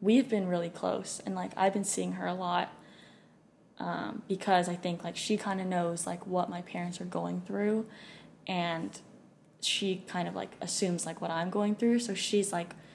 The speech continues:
very willing to, like, be, like, another parent here in New York. So she definitely, like, made it easier to be here because I knew, like,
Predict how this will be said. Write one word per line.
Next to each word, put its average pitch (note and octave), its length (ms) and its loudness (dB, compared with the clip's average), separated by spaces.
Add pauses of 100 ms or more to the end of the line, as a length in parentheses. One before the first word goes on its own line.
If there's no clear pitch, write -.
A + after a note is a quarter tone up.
(220)
very F#3 200 4
willing F3+ 400 2
to, - 120 -4
like, F3 240 -2 (500)
be, G#3 260 4
like, F#3 200 0
another F3+ 300 0
parent F3+ 440 0
here F#3 220 0
in F3+ 100 0
New F3 120 0
York. F3 420 -2 (480)
So - 500 0 (320)
she - 240 0
definitely, F#3 300 4
like, F3 200 -2
made F3+ 200 0
it E3+ 100 -4
easier F3 420 0
to F#3 120 -6
be F3 180 -4
here G3+ 480 -2 (540)
because F3+ 340 0
I E3+ 80 0
knew, F3 280 0
like, F3 300 -4